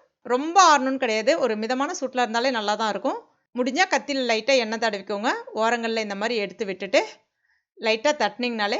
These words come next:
அழகா ரவுண்ட் ஷேப்ல சூப்பரா வந்துரும். இப்ப இதை அப்படியே சாப்பிட்டாலே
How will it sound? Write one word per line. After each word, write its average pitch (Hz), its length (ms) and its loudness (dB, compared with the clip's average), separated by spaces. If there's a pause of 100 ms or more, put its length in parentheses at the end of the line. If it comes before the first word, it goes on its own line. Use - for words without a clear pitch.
(100)
அழகா 214 340 0
ரவுண்ட் 214 300 -2
ஷேப்ல 220 240 -4 (180)
சூப்பரா 240 560 -2
வந்துரும். 185 340 -6 (560)
இப்ப 269 200 0
இதை 240 160 4
அப்படியே 226 280 4
சாப்பிட்டாலே 254 520 4